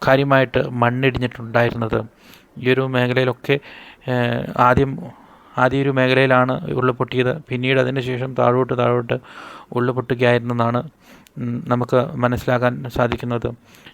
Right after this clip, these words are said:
ഈ ഒരു മേഖലയാണ് ഇതിൻ്റെ ഏറ്റവും ടോപ്പായിട്ട് നിൽക്കുന്നത്. ഈ ഒരു മേഖലയിൽ നിന്നും താഴോട്ടേക്ക് നമ്മൾ നോക്കുക. ഈ താഴോട്ട് നമുക്ക് കാണാം, അങ്ങ് ദൂരെ മുണ്ടക്കൈ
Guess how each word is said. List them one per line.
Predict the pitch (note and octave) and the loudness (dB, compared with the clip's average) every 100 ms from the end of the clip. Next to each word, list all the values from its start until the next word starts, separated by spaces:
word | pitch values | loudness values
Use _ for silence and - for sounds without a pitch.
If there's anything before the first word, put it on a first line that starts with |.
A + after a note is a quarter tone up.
| - | -4
ഈ | C#3 | 2
ഒരു | D3+ D3+ E3 - B2 | 2 2 -2 -2 2
മേഖലയാണ് | B2+ C3 C3 B2 B2 | 4 4 2 2 0
ഇതിൻ്റെ | A#2+ B2 B2 | 0 0 2
ഏറ്റവും | A#2+ C#3 - C#3+ - | 0 -2 -4 -8 0
ടോപ്പായിട്ട് | A#2+ A#2+ C3 B2 A#2+ | 2 4 4 2 0
നിൽക്കുന്നത്. | A2+ - A#2 G#2+ B2+ _ - _ - | -4 -4 -4 -6 -10 _ -20 _ -6
ഈ | C3+ | 0
ഒരു | D#3+ E3 | 0 0
മേഖലയിൽ | C3 B2+ C3 C#3 C3+ | 0 0 2 0 0
നിന്നും | C3 C3 - - | -4 -6 -6 2
താഴോട്ടേക്ക് | A#2+ B2 C3+ C3+ C3+ B2+ | 4 4 2 0 -4 -4
നമ്മൾ | A#2+ A#2+ | -4 -2
നോക്കുക. | A#2 A2+ A#2+ C3 - - - - | -4 -2 -4 -4 -8 -20 -16 -6
ഈ | C3 | 2
താഴോട്ട് | B2+ B2+ C3 C#3 | 6 6 4 2
നമുക്ക് | C3 B2+ C3 | -2 -2 0
കാണാം, | B2 B2 A#2+ | 2 2 0
അങ്ങ് | B2 B2 B2 | -2 -2 -2
ദൂരെ | B2+ B2 A#2+ | 0 -2 -4
മുണ്ടക്കൈ | A#2 A#2+ B2 - | -4 -2 -2 -2